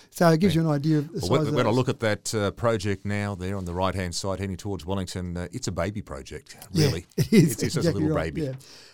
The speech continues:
Speaker 1: The other one that I thought would be worthwhile mentioning, which
Speaker 2: Mm.
Speaker 1: might give you an idea of the scale as well, is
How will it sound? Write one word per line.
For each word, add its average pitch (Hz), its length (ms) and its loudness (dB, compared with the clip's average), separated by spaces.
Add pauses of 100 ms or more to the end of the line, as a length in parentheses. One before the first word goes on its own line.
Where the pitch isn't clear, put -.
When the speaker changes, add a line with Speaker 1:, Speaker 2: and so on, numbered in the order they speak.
(140)
Speaker 1:
The 185 100 6
other 269 160 6
one 196 360 4
that 175 100 2
I 170 60 2
thought 175 240 2
would 180 100 0
be 160 80 2
worthwhile 156 440 0
mentioning, 165 720 -2
which 123 220 -2
Speaker 2:
Mm. 123 60 -2
Speaker 1:
might 160 160 0
give 160 100 -2
you 147 140 0
an 151 60 0
idea 143 100 0
of 139 60 -2
the 135 80 -4
scale 147 320 -4
as 131 100 -6
well, 151 340 0 (440)
is 185 260 2